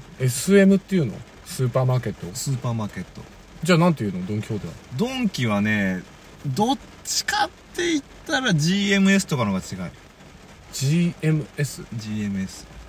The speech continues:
Speaker 1: ちょっと、なんで略ですか？
Speaker 2: えーと、俺もわからない。
Speaker 1: ごめん。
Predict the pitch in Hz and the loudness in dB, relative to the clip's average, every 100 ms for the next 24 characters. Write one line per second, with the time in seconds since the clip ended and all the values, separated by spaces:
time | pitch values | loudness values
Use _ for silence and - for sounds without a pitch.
0 | - - - 104 - 120 120 104 87 - | -16 -14 -6 -6 -6 -4 -2 -2 -6 -12
1 | - - - - - - - 120 123 120 | -16 -18 -20 -20 -20 -20 -12 -6 -2 -2
2 | 110 - 110 107 107 107 107 107 104 - | -2 -4 -4 -2 -4 -4 -4 -6 -8 -14
3 | - - - - - - - - - - | -20 -20 -20 -20 -20 -20 -20 -20 -20 -20
4 | - 135 127 127 123 113 - - 123 117 | -6 -2 0 2 0 -4 -12 -8 -6 -4
5 | 107 104 87 - - - - - - 127 | -4 -4 -6 -12 -20 -20 -20 -20 -2 4
6 | 127 131 127 | 6 6 4